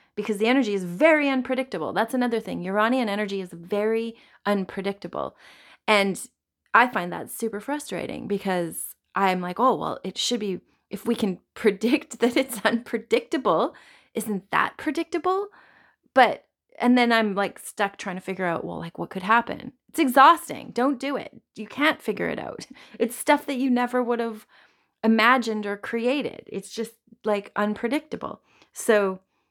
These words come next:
just, I'm telling this to myself. <laughs> This is, like, my own advice. Just,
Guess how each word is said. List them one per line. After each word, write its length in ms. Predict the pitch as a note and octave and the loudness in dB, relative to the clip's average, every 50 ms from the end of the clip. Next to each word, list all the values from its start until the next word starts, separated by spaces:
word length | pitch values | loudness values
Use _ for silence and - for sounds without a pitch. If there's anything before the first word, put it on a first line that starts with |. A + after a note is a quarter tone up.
| _ _ - | _ _ -4
just, 320 | - A3 A3+ - - - _ _ _ _ _ _ _ - | -2 -2 -2 -4 -10 -20 _ _ _ _ _ _ _ -8
I'm 120 | - G3 G3 | -6 -4 -4
telling 340 | - G3+ G3 G3 G3 F#3 F3 | -2 -2 -2 0 0 -2 -4
this 160 | E3+ - - | -6 -8 -10
to 80 | - F3+ | -8 -8
myself. 520 | E3+ F3 - - - - - - - - - | -8 -8 -6 -6 -8 -8 -8 -12 -16 -10 -6
<laughs> 60 | G#3 - - B4 - G4+ - - D#4 - - | 0 4 4 6 6 4 2 2 0 -2 2
This 180 | - F4+ G4 - | 4 4 4 4
is, 140 | E4 D4 D4+ | 4 6 6
like, 160 | C#4+ C4+ A#3 | 6 6 6
my 200 | A#3+ A#3 A3 F#3+ | 6 6 6 6
own 200 | D#3+ A3+ G#3+ G#3 | 6 6 4 4
advice. 380 | G3+ F#3 F3 E3 A#2 - - - - - - - - - | 2 0 -2 -2 -4 -4 -8 -12 -18 -20 -20 -20 -18 -8
Just, 300 | - C#4 D4 B3 - - | -2 -2 -2 -2 -2 -8